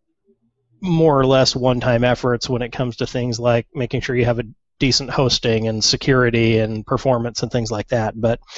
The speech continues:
when it comes to your content, um, that just needs to become part of your content process on an ongoing basis, is that you're always cognizant of the search factors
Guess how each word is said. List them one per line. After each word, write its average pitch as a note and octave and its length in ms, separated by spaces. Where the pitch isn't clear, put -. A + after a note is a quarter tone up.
when B2 140
it A#2+ 100
comes C#3 280
to - 120
your A#2 240
content, B2+ 640
um, A2 500
that B2 240
just C#3 240
needs C3 240
to - 100
become B2+ 400
part C#3 280
of A#2 120
your A#2+ 120
content C3 500
process B2 580
on A#2+ 160
an C3 60
ongoing B2 500
basis, A2 440
is A2 160
that B2 160
you're A#2 200
always B2 360
cognizant A#2+ 600
of A2+ 180
the A#2 80
search B2+ 320
factors G#2+ 680